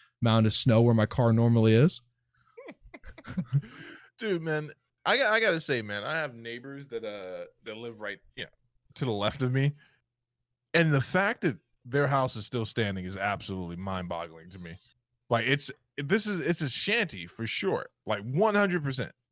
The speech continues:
Speaker 2: Like, it, it has that type of feel to it, and I'm, every
Speaker 1: Okay.
Speaker 2: time there's a major storm, I'm extremely worried about them. Not enough to go over and check on them, obviously, because they're kinda strange.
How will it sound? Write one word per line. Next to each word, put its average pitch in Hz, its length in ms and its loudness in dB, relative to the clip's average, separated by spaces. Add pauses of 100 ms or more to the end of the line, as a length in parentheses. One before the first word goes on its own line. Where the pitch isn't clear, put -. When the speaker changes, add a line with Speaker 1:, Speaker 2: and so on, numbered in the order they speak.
(300)
Speaker 2:
Like, 135 160 4
it, 123 160 0
it 123 80 0
has 180 280 4
that 165 200 2
type 156 160 -2
of 127 100 -10
feel 160 260 -2
to 110 180 -4
it, 98 100 -8 (480)
and 151 140 0
I'm, 160 220 -2 (180)
every 190 220 4
Speaker 1:
Okay. 156 80 2
Speaker 2:
time 226 100 4
there's 190 160 -2
a 160 40 2
major 143 340 0
storm, 151 360 -2
I'm 110 200 -6 (160)
extremely 135 420 -4
worried 143 300 0
about 101 220 -4
them. 85 120 -16 (400)
Not 233 340 0
enough 359 260 0
to 254 60 -6
go 214 220 2
over 190 240 4
and 143 100 0
check 180 240 2
on 190 140 2
them, 196 220 -4
obviously, 170 520 2
because 156 220 -4
they're 135 80 -4
kinda 151 260 -4
strange. 160 460 -8